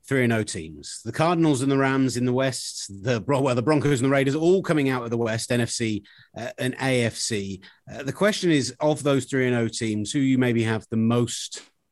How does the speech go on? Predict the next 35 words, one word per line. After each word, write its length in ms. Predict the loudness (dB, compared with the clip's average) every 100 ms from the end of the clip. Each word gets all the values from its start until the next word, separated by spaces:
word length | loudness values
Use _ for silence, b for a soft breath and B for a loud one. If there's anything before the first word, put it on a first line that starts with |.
| _
and 160 | -2 0
the 60 | 2
least 520 | 2 2 0 -6 -4
confidence 680 | -2 -2 -4 -6 -6 -6 -8
over? 500 | -8 -8 -12 -18 -20 B B B -20 -20 -20 _ _ -20 -20 _ -20 _ _ -8
Look, 200 | 0 2
I, 160 | 2 2
I'm 180 | 2 4
gonna 160 | 2 2
start 220 | 2 2
us 100 | 2
out 160 | 0
with 140 | 0 -2
talking 240 | -2 0
about 120 | -2
the 80 | -2
Broncos, 480 | -2 -2 -2 -6 -8
because 300 | -6 -4 0
there's 160 | 0 2
been 140 | 2
a 40 |
lot 320 | 4 4 2 -2
of 320 | 0 2 0 -4 -6
jibes 460 | -2 0 2 0
in 80 | 0
the 60 | 0
Broncos' 480 | 0 -2 -2 -4 -4
direction 720 | -4 -4 -6 -10 -8 -8 -10 B B B
around 320 | -2 0 0
the 80 | -2
fact 400 | -4 -8 -8 -8
that 220 | -6 -6 -12 b b -20 -10
they 160 | -2 -2
have 180 | -2 -2
played 480 | -2 0 -2 -6